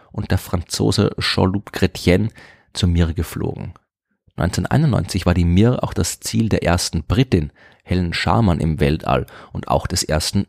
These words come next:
Österreichers im All, Franz Viehböck. Der erste Deutsche an Bord der Mir war neunzehnhundertzweiundneunzig Klaus-Dietrich Flade.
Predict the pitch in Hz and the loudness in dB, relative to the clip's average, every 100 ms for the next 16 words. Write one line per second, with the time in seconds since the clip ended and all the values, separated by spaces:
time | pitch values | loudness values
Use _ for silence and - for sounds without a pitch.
0 | _ 135 - 107 - 71 - - 78 - | _ 0 2 0 0 -2 -2 -2 -2 0
1 | 64 - - - 87 - - 113 - - | -2 -2 -6 -4 -4 -4 -6 -6 -2 -4
2 | - - _ _ _ _ _ - 78 85 | -6 -20 _ _ _ _ _ -2 0 0
3 | - 82 - 113 - - - 76 76 69 | -2 -4 0 -2 0 0 0 2 0 2
4 | - 82 85 113 143 - - _ _ 95 | 2 2 4 2 0 -8 -20 _ _ -2
5 | 95 98 - 104 - 80 98 101 - - | 0 -2 -4 -6 0 2 2 0 -2 -6
6 | - 80 82 92 - 85 - 80 - 73 | -4 0 0 0 -6 -6 -6 -8 -2 0
7 | 67 76 - | 2 0 0